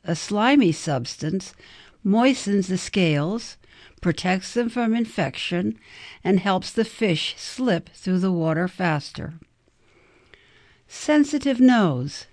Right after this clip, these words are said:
Fish have openings on their snouts that do the work of human nostrils. The paddlefish has a super long snout armed with nerves and sense organs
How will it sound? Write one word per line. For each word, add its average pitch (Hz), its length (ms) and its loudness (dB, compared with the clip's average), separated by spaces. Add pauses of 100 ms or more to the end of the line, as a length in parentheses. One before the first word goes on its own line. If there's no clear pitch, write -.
(920)
Fish - 480 2
have 285 300 2
openings 214 640 2
on 196 200 0
their 196 140 0
snouts 190 680 0 (120)
that 175 180 -4
do 220 180 4
the 220 140 2
work 196 320 -2
of 190 100 -4
human 196 560 2
nostrils. 151 840 -2 (1120)
The 202 100 -2
paddlefish 208 1000 2
has 180 220 0
a 170 100 -2
super 302 720 2
long 226 520 0
snout 190 600 -2 (480)
armed 196 320 2
with 185 160 0
nerves 220 680 2
and 185 200 0
sense 269 400 0
organs 165 680 0